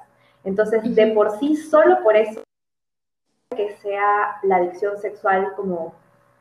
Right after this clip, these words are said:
Speaker 1: súper fácil de generar este tipo de, de adicción en todo caso, ¿no?
Speaker 2: Claro.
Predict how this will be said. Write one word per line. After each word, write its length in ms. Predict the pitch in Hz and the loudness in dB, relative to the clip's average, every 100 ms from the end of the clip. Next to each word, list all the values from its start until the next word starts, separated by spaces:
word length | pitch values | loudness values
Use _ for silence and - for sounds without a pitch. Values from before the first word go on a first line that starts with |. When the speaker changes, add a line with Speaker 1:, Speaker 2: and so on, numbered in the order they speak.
| _ _ | _ _
Speaker 1:
súper 440 | 269 262 247 247 | 0 2 0 -2
fácil 540 | - 233 - - 175 - | 0 0 0 -4 -6 -4
de 100 | 180 | -6
generar 480 | 180 180 175 185 185 | -4 -4 0 4 4
este 240 | 196 202 | 2 -6
tipo 400 | 190 185 196 196 | -8 -8 -2 0
de, 400 | 190 165 160 - - _ _ _ | 2 2 0 -4 -16 _ _ _
de 200 | 180 196 | -2 2
adicción 720 | 180 175 - - 233 196 175 | 4 2 -2 -4 0 2 0
en 120 | 165 | -6
todo 260 | 180 180 175 | -2 0 0
caso, 360 | 165 165 170 156 | -4 -6 -12 -18
¿no? 100 | - | -6
Speaker 2:
Claro. 540 | 226 214 196 185 185 | -4 -4 -6 -10 -16